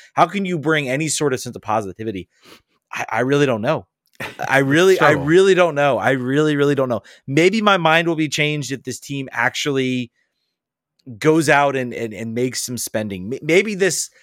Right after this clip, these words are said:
Speaker 1: Taxi issue and Taxi being gone might be a blessing in disguise, because then it gives them two D P slots that supposedly they can go buy, um, they can go out and use. But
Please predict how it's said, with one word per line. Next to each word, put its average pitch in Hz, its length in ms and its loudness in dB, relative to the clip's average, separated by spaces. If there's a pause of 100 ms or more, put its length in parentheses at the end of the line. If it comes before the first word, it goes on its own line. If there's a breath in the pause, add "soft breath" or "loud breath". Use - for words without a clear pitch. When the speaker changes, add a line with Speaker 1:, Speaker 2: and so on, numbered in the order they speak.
(200 soft breath)
Speaker 1:
Taxi 160 540 0
issue 143 360 0
and 123 160 -4
Taxi 131 380 -2
being 123 320 -4
gone 113 360 0
might 107 200 -4
be 110 140 -6
a 107 60 -2
blessing 104 440 -6
in 110 100 -8
disguise, 98 640 -8 (360 soft breath)
because 120 220 -2
then 135 140 2
it 131 220 0
gives 120 240 -2
them 127 180 -2
two 147 560 -4
D 131 140 -8
P 127 220 -8
slots 110 440 -4
that 98 160 -20
supposedly 110 480 -4
they 104 100 -4
can 110 120 -12
go 98 140 -6
buy, 98 460 -2 (580)
um, 92 480 -6 (800)
they 127 120 -2
can 117 140 -8
go 120 160 2
out 120 120 2
and 95 160 -8
use. 92 440 -4
But 95 300 -6